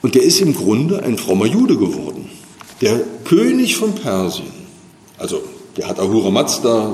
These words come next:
äh, der war, äh, wahrscheinlich Zoroastrier, ähm, historisch, der sagt, der Gott des Himmels,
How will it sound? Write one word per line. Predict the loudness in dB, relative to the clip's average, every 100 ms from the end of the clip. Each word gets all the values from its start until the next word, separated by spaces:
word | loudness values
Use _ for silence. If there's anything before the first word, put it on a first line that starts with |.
| 0
äh, | 4 4 2
der | 0
war, | 0 -2 -4 -12
äh, | -12 -12 -14 -14 -14 -14 -12 -8
wahrscheinlich | -2 0 0
Zoroastrier, | 0 0 2 2 0 0 0 0 -4 -12 -4
ähm, | -2 2 2 0 -2 -8 -14 -18 -20 -20 -20 -10
historisch, | -8 0 2 4 2 -2 -6 -10 -16 -16 -16 -18 -20 -20 -20 -16 0
der | 2
sagt, | 2 2 2 0 -4 -10 -12 -12 -16 -20 -20 -20 -20 -20 -4
der | -2
Gott | 0 2 2 2 0
des | 0
Himmels, | 2 2 2 0 -4 -6 -8 -10